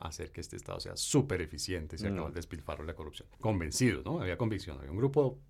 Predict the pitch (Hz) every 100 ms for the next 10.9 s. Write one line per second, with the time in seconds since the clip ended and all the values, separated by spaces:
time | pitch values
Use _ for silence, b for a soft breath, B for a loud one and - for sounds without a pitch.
0 | - 92 101 127 143 113 87 82 95 -
1 | 85 92 147 143 - - b 90 87 85
2 | 85 82 - - B B B - 101 113
3 | 120 160 160 127 - 104 107 - - -
4 | - 80 69 95 190 - - - - 110
5 | - - - 76 117 175 95 95 87 95
6 | 98 160 151 131 110 110 92 82 80 76
7 | 76 - - 101 92 98 107 - 107 95
8 | 95 101 107 - 107 104 101 78 85 80
9 | 82 80 76 73 80 80 - 71 82 -
10 | - - - 78 76 76 78 71 120